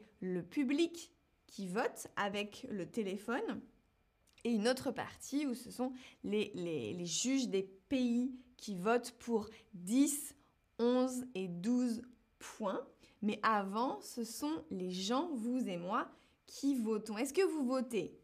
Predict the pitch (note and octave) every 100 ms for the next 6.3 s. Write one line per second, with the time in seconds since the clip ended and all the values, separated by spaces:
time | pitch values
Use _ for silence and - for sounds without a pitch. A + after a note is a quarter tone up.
0 | - G4 G4 - F4 D#4 E4 C#5 - _
1 | _ - _ - A#3+ B3+ - F4+ C4 C4
2 | A#3+ A#3 A#3 - - _ - D#4 E4 G#4+
3 | G#4+ E4 C4+ C4+ C#4 - - G#3+ C4 A4
4 | - _ - - - D#4+ F4+ F4+ - D#4+
5 | - - A3+ A3 C4+ B3+ G#3+ F#3+ F3+ F3
6 | - B3+ C4